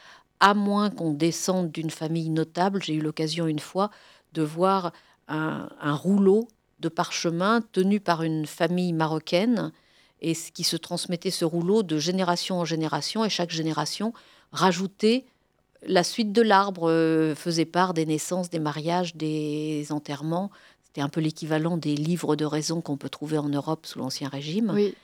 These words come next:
Speaker 1: Et ils avaient comme ça un document extrêmement précieux qui couvrait quatre siècles, mais c'est rare.
Speaker 2: Oui, et puis ça doit se perdre aussi avec le temps.
Speaker 1: Ah bah ça,
Speaker 2: Est-ce que
Speaker 1: j'espère
Speaker 2: c'est
Speaker 1: que les petits-enfants ne vont pas passer ça au panier au prochain déménagement.
Speaker 2: <laughs> Est-ce qu'il y a des associations,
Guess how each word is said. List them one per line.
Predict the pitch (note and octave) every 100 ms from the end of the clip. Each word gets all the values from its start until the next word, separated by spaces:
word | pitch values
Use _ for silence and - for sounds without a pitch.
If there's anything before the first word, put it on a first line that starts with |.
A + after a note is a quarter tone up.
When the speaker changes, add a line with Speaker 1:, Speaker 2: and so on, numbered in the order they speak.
| _ _ -
Speaker 1:
Et | D3
ils | D3
avaient | D3
comme | D3 C#3
ça | -
un | F#3+
document | D#3+ D3 - D3+ E3+
extrêmement | F3+ - - D3+ D#3
précieux | D3 C#3 C3+ -
qui | G#3 E3
couvrait | - D3 F3
quatre | E3+ E3+ -
siècles, | E3+ - F3+ - -
mais |
c'est | - -
rare. | - G2 - - _ _
Speaker 2:
Oui, | A3 B3+
et | F#3+
puis | F3+
ça | F#3 F3+
doit | D#3+
se | -
perdre | G3 - D#4 C#4+
aussi | B3 - A#3
avec | F#3+ F#3 -
le | F#3 F3+
temps. | F#3+ F#3+ _ _ _ _ _
Speaker 1:
Ah | -
bah | F3+
ça, | - F#3
Speaker 2:
Est-ce | F3
que |
Speaker 1:
j'espère | G3+ A3
Speaker 2:
c'est | A3
Speaker 1:
que | -
les | E3+
petits-enfants | D#3+ D#3+ D#3+ - A#3
ne |
vont | F#3+
pas | D#3 D3+
passer | D#3+ -
ça | D3+ A3
au | E3+
panier | E3 D#3+ F#3
au | G#3+
prochain | - D3+ F#3
déménagement. | D#3+ D#3 D#3 E3+ B3+
Speaker 2:
<laughs> | E4 C#4 B3 C4+ C#4 - - - - A#3+
Est-ce | - -
qu'il | A#3 G#3+
y | G#3
a | F#3+
des | G#3
associations, | A3+ A3 - G#3+ - B3+